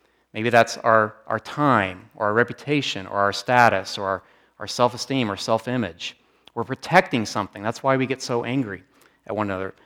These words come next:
But because of what Christ did for me on the cross and taking my sin, my anger, uh, any other sins that I have committed or will commit have already been dealt with. In dying the, the death for the sin that I deserve and giving me his,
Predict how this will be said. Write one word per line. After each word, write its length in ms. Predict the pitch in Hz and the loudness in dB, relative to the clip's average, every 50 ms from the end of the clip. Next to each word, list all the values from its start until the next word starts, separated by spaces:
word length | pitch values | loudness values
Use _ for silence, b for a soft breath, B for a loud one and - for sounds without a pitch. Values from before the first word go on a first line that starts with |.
| b b | b b
But 320 | - 123 117 - - - - | 2 2 2 2 -4 -8 -8
because 440 | 135 - - - - 185 190 180 | -8 -6 -6 0 4 4 6 6
of 80 | 190 151 | 6 6
what 160 | 147 139 - | 6 4 4
Christ 340 | - - 147 135 127 - - | 4 4 4 4 4 2 -2
did 140 | - 135 - | -2 -2 -2
for 100 | - 131 | -2 -2
me 100 | 123 120 | 0 2
on 120 | 113 110 | 2 0
the 60 | 104 | -2
cross 480 | - - - 135 120 98 101 101 - - | -4 -4 0 2 4 4 4 2 -2 -8
and 120 | 107 98 | -10 -10
taking 240 | - 131 123 123 123 | -8 -8 -6 -4 -2
my 120 | 113 110 107 | -2 -2 -2
sin, 200 | - - 107 101 | -2 -6 -6 -2
my 160 | 101 107 104 | -2 -2 0
anger, 480 | 120 123 139 143 135 143 139 139 139 b b b b b b b b b b | 2 2 2 2 4 2 0 0 -2 b b b b b b b b b b
uh, 140 | - - - | -10 -10 -8
any 240 | - 135 156 180 175 | -4 0 4 6 6
other 160 | 165 156 147 | 6 6 4
sins 320 | - - - 127 120 117 101 | 0 0 -2 0 -2 0 2
that 100 | 113 107 | 2 2
I 100 | 104 98 | 2 2
have 300 | 95 117 123 131 127 - | 4 4 4 4 4 0
committed 300 | - 131 131 123 117 104 | -6 -6 -2 -2 -2 -2
or 80 | 101 | -2
will 200 | 101 113 123 127 | 2 4 2 2
commit 200 | 127 - - 101 104 | 2 -2 -4 -2 -2
have 100 | 98 120 | 0 0
already 420 | - 165 156 160 160 160 143 139 | 4 6 6 8 8 6 4 2
been 180 | 127 127 123 117 | 0 0 -2 0
dealt 200 | 147 160 165 110 | 0 0 0 -2
with. 200 | 95 92 - _ _ _ _ _ _ _ _ _ _ _ _ _ _ _ _ _ _ _ _ - | -6 -10 -14 _ _ _ _ _ _ _ _ _ _ _ _ _ _ _ _ _ _ _ _ -12
In 80 | 113 110 | -6 2
dying 400 | 113 127 143 151 151 143 135 139 - | 6 6 8 8 8 6 4 0 0
the, 260 | - 131 123 120 123 - | 0 2 2 2 0 -4
the 60 | 117 | -6
death 280 | 107 113 127 127 127 127 | 2 6 6 6 6 4
for 120 | - 127 | 0 -6
the 60 | 120 120 | -6 -4
sin 220 | - - 123 120 | -2 -2 0 0
that 100 | 120 113 | 2 2
I 60 | 113 | 0
deserve 360 | 104 110 98 117 113 110 104 | 0 0 -2 0 0 0 0
and 100 | 104 98 | -2 -2
giving 240 | 95 127 135 147 143 | 0 0 2 4 4
me 120 | 135 127 123 | 4 4 2
his, 220 | 117 107 - | 0 -2 -4